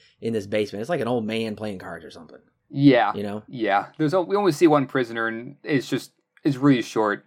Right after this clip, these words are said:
Speaker 1: It was a little less creepy, a little, uh, anticlimactic. I understand what they're doing. They're trying to get the audience, like, back in the mindset to remember
Speaker 2: Right.
Speaker 1: from w-, the movie from seven years ago and get fans like, "Oh, hey, hey, it's,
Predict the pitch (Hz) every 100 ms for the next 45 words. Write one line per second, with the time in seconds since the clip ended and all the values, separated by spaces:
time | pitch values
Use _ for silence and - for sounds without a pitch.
0 | _ 139 156 175 147 143 147 147 131 117
1 | 117 - - 120 120 110 107 123 117 113
2 | 113 110 - 113 117 107 110 110 107 107
3 | - 107 - 113 135 - 120 120 110 110
4 | 104 101 135 151 156 - - 135 120 113
5 | 110 113 104 104 104 101 - 110 110 117
6 | 117 110 - - - - - _ - 104
7 | 101 - - 107 104 107 107 127 139 131
8 | 127 123 - 110 107 123 120 117 120 -
9 | - 110 107 101 101 95 - _ _ -
10 | 87 - 104 104 113 110 110 110 101 117
11 | 110 104 107 104 104 104 104 104 101 98
12 | 95 104 - 104 104 104 107 139 165 170
13 | 208 202 202 254 247 254 233 208 -